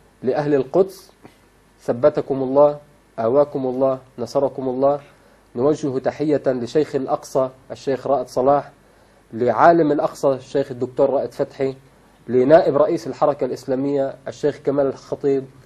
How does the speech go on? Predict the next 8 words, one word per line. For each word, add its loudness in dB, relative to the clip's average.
للنساء 2
اللواتي 2
يدافعن، -2
يدافعن -2
عن -6
المسجد -2
الأقصى -4
بصدورهن، -2